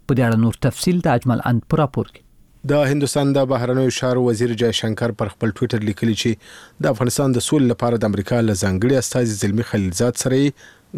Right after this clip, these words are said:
Speaker 2: ګټوره لیدنه درلوده. جای شنکر زیاته کړې چې خلیلزاد ورته د افغانستان د وضعیت په اړه جامع تازه معلومات ورکړل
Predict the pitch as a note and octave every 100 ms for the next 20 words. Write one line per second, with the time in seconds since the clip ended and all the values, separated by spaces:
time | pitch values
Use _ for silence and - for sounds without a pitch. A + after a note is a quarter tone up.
0 | A#2+ B2 A#2 A2+ B2 B2 A#2+ A#2 B2 F#2
1 | D#2+ F#2+ F2+ F#2+ F2+ - _ _ _ -
2 | - - - - A2+ A#2 - A#2 B2 A2+
3 | A#2+ A2 A2 C3 A2+ G#2+ A#2+ A2 G#2+ A#2
4 | A2+ - A2 G#2 G2+ G2 A2+ A2 G2+ F#2+
5 | A#2+ - A2+ G#2+ G2+ F#2 F#2+ G#2 A2 -
6 | F#2+ F2+ G2 F2+ F2 F#2+ A#2 - C3 -
7 | C#3